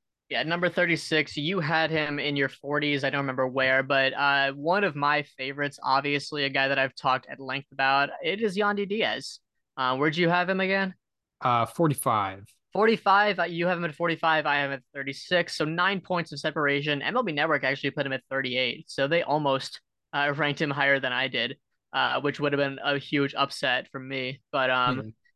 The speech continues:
Speaker 1: Yandy Diaz, I think there's a case to be made, uh, that he has been a top ten hitter in the league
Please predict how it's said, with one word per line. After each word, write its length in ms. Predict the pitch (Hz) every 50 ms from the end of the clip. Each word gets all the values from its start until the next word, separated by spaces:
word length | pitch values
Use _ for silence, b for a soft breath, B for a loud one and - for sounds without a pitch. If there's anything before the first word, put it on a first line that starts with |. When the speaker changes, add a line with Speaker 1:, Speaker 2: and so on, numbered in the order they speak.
| _ _ - -
Speaker 1:
Yandy 320 | 196 226 269 247 233 202
Diaz, 460 | 151 156 160 170 160 151 147 139 - -
I 140 | 151 165
think 240 | 175 - - 185 180
there's 180 | 185 165 143 147
a 60 | 147
case 280 | - - 156 151 147 -
to 40 |
be 100 | - 147
made, 440 | 135 131 131 131 127 123 120 123 143 - _ _ _ -
uh, 260 | 143 135 127 127 131 131
that 160 | 139 135 135
he 440 | 147 151 147 143 143 143 147 143 -
has 260 | - 135 143 143 131
been 160 | 135 147 139
a 60 | 135 131
top 320 | - - - 135 135 -
ten 220 | - - 156 143 139
hitter 300 | 131 135 143 127 135 131
in 80 | 131
the 100 | 127 127
league 400 | 127 131 127 127 123 131 127 120